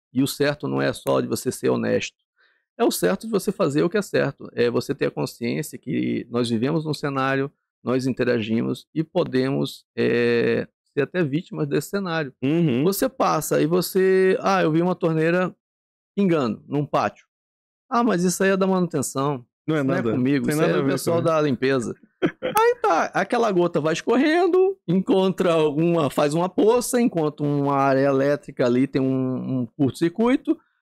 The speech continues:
Speaker 1: vira um incêndio e de repente você tá no meio do incêndio. Uma
Speaker 2: É
Speaker 1: pessoa
Speaker 2: isso.
Speaker 1: que você gosta, um amigo.
Speaker 2: Aham.
Speaker 1: Então você não tem essa consciência de que aquilo ali pode se transformar numa bola de neve. O avião não cai sozinho, né?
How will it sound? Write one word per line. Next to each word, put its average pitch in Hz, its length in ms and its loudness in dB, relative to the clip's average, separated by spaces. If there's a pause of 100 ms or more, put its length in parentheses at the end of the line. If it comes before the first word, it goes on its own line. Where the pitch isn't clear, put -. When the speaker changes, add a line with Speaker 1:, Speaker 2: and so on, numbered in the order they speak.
Speaker 1:
vira 175 300 0
um 196 60 2
incêndio 247 680 2
e 277 60 6
de 294 80 2
repente 214 380 0
você 320 200 2
tá 370 120 0
no 349 80 4
meio 330 140 4
do 285 60 2
incêndio. 151 640 0
Uma 151 160 -4
Speaker 2:
É 175 40 -4
Speaker 1:
pessoa 151 260 -2
Speaker 2:
isso. 139 100 -6
Speaker 1:
que - 60 -8
você 113 80 -2
gosta, 120 360 -2
um 120 60 -4
amigo. 117 420 0 (140)
Speaker 2:
Aham. 117 400 0
Speaker 1:
Então 147 140 -2
você 165 260 0
não 165 160 0
tem 202 200 0
essa 175 180 -2
consciência 147 640 -4
de 135 100 -6
que 165 240 -4
aquilo 208 320 0
ali 175 160 4
pode 196 280 -4
se - 60 -16
transformar 160 460 -2
numa 190 120 -2
bola 196 200 2
de 330 80 -2
neve. 139 220 0
O 127 60 2
avião 143 220 0
não 320 120 0
cai 185 160 0
sozinho, 110 420 -2
né? 120 160 -10